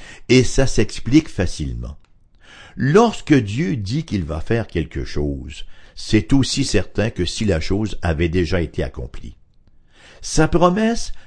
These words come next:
vient toujours avec la garantie de l'accomplissement. Voyez-vous la différence entre Dieu et le monde ? Dieu, lui, livre la marchandise. Le monde peut faire bien des promesses,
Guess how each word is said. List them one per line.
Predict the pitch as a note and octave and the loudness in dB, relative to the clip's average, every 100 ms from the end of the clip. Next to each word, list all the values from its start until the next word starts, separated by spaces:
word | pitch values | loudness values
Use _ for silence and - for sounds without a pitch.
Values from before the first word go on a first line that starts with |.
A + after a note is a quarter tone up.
| - | -12
vient | F2+ A2+ A#2+ A#2 | -2 4 6 6
toujours | - F#2+ G2 G#2+ A2+ C#2+ - - - - | 4 2 2 2 0 -4 -8 -14 -18 -2
avec | F#2+ D#2+ E2+ G#2 - - - - | 0 2 0 -2 -4 -16 -16 -2
la | F#2 F#2 | 2 4
garantie | D#2 G#2 G2 F2+ E2 - G#2+ - - - | 2 0 0 0 -4 -2 -2 -2 -8 -14
de | E2 F#2+ | 0 2
l'accomplissement. | F2 E2+ E2+ - D2+ - E2 D#2+ - | 4 0 -2 -4 -4 -2 -2 -6 -12
Voyez-vous | G2+ G2+ F#3+ A#3 A3 B3 B3 - - | -6 0 2 2 0 0 -4 -8 -8
la | - B2 | 2 2
différence | A2 C#3+ C3 A#2+ C3+ C3+ - | 4 4 6 4 2 0 0
entre | G#2 G#2 - G#2+ | 2 2 4 2
Dieu | F2 A2+ - | 4 2 4
et | G#2 G#2 | 4 4
le | G2 | 6
monde ? | G#2+ B2 C#3 A2+ - - - | 4 2 0 -4 -6 -12 -10
Dieu, | - F#2+ A2 D#3+ A#3+ C#4 - - - | -6 -2 4 6 6 2 -4 -12 -6
lui, | F2+ G2 B2+ D#3+ F3+ - - | -2 2 2 2 0 -10 -8
livre | F#2+ G#2 D#3+ F#3+ E3 C3+ - | -2 2 2 2 2 2 2
la | G2 G2+ G2 | 2 4 4
marchandise. | A2+ - - G#2 F2 A2 E2+ B1+ C#2 - - - | 2 0 0 0 0 0 -2 -4 -6 -6 -8 -8
Le | - B2+ | 2 4
monde | C#3+ D#3+ F3 - | 4 2 -2 2
peut | A2+ | 2
faire | - G#2+ D#2 | 4 0 0
bien | D#2+ B2 E3 | -2 0 2
des | B2+ | 2
promesses, | G#2+ G2+ G2 G#2 A#2 | 4 2 2 0 0